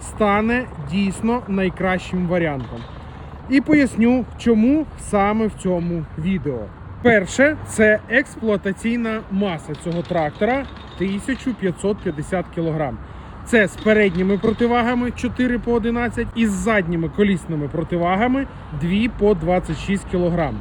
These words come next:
Наступне, що є важливим, це чотирициліндровий двигун К М чотириста дев'яносто заводу Лайдун. Наступне, це передні широкі колеса розмірністю сім п'ятдесят шістнадцять,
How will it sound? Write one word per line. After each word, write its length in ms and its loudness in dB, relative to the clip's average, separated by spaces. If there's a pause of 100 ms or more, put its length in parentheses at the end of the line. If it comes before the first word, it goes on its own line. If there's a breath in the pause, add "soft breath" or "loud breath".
(260)
Наступне, 880 4
що 300 4
є 200 6
важливим, 840 2
це 260 2
чотирициліндровий 1300 4
двигун 400 2 (340)
К 140 2 (100)
М 240 2
чотириста 540 0
дев'яносто 760 -2 (220)
заводу 480 2
Лайдун. 520 2 (840)
Наступне, 720 4 (200)
це 360 4 (160)
передні 580 4
широкі 520 0
колеса 680 0
розмірністю 640 -2
сім 380 -2
п'ятдесят 560 -2
шістнадцять, 540 -6